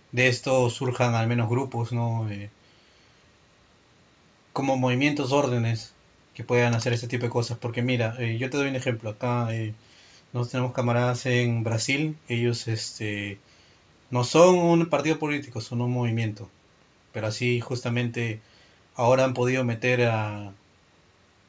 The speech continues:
¿cómo se llama? Ha habido elecciones municipales en Brasil, y Brasil es muchísimo más, este, más controlado que acá. Pero a pesar de ello han lo-, han logrado pasar el cerco y han metido a dos,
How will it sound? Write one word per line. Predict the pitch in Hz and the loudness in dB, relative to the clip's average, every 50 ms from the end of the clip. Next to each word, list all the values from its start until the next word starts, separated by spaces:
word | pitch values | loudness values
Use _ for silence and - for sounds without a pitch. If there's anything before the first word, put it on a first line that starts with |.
| _ _ _ - - - _ _ _ | _ _ _ -20 -20 -20 _ _ _
¿cómo | - - 135 131 | -12 -8 -8 -6
se | 120 135 | -4 -2
llama? | 123 127 127 127 127 123 117 110 107 110 - - - _ _ - | -2 0 0 0 0 0 -2 -2 -4 -6 -10 -16 -20 _ _ 0
Ha | 139 | 2
habido | 135 139 143 143 | 2 4 4 2
elecciones | 139 131 120 - 139 131 135 | 2 0 -2 -2 -2 -4 -2
municipales | 139 143 139 127 - 123 117 127 131 135 135 123 | -2 -2 -2 -2 -2 -2 0 0 0 0 0 -2
en | 127 120 | -2 -2
Brasil, | 117 113 113 - 131 131 139 | 0 0 0 -2 -2 -2 -2
y | 123 | -2
Brasil | 113 120 120 117 120 185 180 170 | 0 0 2 4 6 6 6 6
es | 143 | 6
muchísimo | 151 156 147 - 180 151 120 151 143 139 135 | 4 4 2 2 2 0 2 2 2 2 2
más, | 135 135 135 135 127 123 - | 2 2 2 0 0 0 -2
este, | 127 117 - - - - 104 101 98 98 - _ _ _ - - - - - _ _ - | -2 -2 -4 -4 -8 -10 -10 -10 -12 -14 -20 _ _ _ -20 -20 -20 -20 -20 _ _ -4
más | 120 113 | -4 -4
controlado | - 139 123 117 120 120 120 120 120 113 | -2 -2 -2 -2 0 0 2 2 2 2
que | 110 | 0
acá. | 107 107 117 107 104 - - _ | -2 -2 -2 -2 -4 -6 -8 _
Pero | - 117 113 | -4 -2 -2
a | 110 | -2
pesar | - 113 - 135 131 131 | -2 -2 0 2 2 2
de | 135 135 131 | 4 2 2
ello | 131 135 131 127 120 | 2 2 2 2 2
han | 120 120 113 | 2 2 0
lo-, | 117 117 120 131 | -2 -2 -4 -2
han | 131 131 | -2 0
logrado | 127 123 120 131 131 | 2 2 4 2 2
pasar | 127 123 117 - 135 | 0 -2 -2 -2 0
el | 131 123 120 | -2 -2 -2
cerco | - 139 139 - 143 127 | -2 -4 -4 -4 -2 -2
y | 120 120 | 0 0
han | 120 117 | 0 0
metido | 117 113 117 127 127 123 120 | 0 -2 -2 -2 -2 0 0
a | 117 | 2
dos, | 123 123 120 120 120 - - | 2 2 2 0 -2 -6 -12